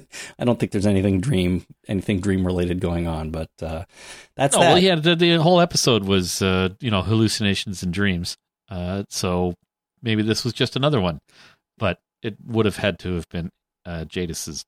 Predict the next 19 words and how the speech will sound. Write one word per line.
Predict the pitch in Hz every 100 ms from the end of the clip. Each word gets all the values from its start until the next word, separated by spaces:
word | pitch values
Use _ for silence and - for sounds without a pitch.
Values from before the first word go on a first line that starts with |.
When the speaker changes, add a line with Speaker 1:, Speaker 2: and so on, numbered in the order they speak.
| _ _
Speaker 2:
dream. | - 71 67 _ _ _ _
Speaker 1:
Right, | 113 95 85 78 -
and | 85
I | 85
don't | 90 -
think | 87
that's | 85 85 -
it. | 82 -
So, | 135 131 131 - - 185
<laughs> | _ _ - -
anyways, | 170 175 151 151 147 - - _ - _
Rick | - 135 147
Grimes | - 131 120 120 127 -
is | - 95
no | 107 107 123
longer | 131 120 117
on | 113
the | 107
show, | - 104 92 92 95